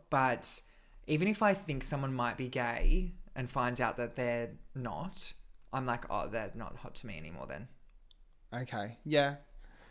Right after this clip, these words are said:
Speaker 1: Like,
Speaker 2: I
Speaker 1: I,
Speaker 2: do.
Speaker 1: I've spent too many hours <laughs> crying over boys who don't want me, who are gay, <laughs> to let it,
Speaker 2: <laughs>
Speaker 1: to let it happen for straight boys as well.
Speaker 2: Yeah, look, I can, I can relate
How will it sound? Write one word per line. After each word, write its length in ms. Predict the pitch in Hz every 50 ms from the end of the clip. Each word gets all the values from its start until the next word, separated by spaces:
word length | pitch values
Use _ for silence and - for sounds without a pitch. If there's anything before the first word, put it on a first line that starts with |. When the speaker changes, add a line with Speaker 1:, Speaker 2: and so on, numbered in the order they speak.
| - - - -
Speaker 1:
Like, 180 | 139 143 147
Speaker 2:
I 60 | 139 143
Speaker 1:
I, 100 | 143 143 147
Speaker 2:
do. 260 | 143 139 139 135 135 135
Speaker 1:
I've 140 | 147 147 147
spent 260 | - - 175 170 -
too 240 | - - 170 180 175
many 260 | 170 170 170 170 156
hours 600 | 139 143 139 139 135 131 131 131 151 180 190 - -
<laughs> 60 | -
crying 380 | - 170 160 151 147 151 151
over 160 | 147 147 143 143
boys 360 | 131 131 135 131 131 127 -
who 80 | 143
don't 200 | 127 139 131 127
want 140 | 127 127 127
me, 80 | 131 131
who 180 | 131 139 135 131
are 40 | 127
gay, 580 | 120 123 127 120 123 123 120 123 127 156 151 - -
<laughs> 100 | - - -
to 460 | - - - 202 190 - - - 196
let 320 | 175 165 151 151 214 156
it, 560 | 208 220 214 - - 208 190 - - 185 170 - -
Speaker 2:
<laughs> 100 | - - - -
Speaker 1:
to 120 | 226 208
let 200 | 170 165 160 156
it 80 | 160 139
happen 640 | 135 143 143 147 147 - 156 147 143 139 139 143 143 - - 262 262 262 254 247 240 233 226 220 202 - -
for 120 | - 170 156
straight 400 | 156 - - 139 123 120 - -
boys 260 | 123 123 120 113 131
as 140 | 123 113 117
well. 400 | 120 113 90 78 82 135 151 147 - - - - - - - -
Speaker 2:
Yeah, 220 | 156 165 147 113 107
look, 280 | 135 160 165 - - - -
I 100 | 131 139
can, 480 | 139 - 151 143 135 131 131 127 123 - - - - - - - - _ - -
I 40 | 151
can 400 | - - 170 160 160 170 170 - -
relate 640 | - 147 143 123 117 110 110 190 262 262 - - -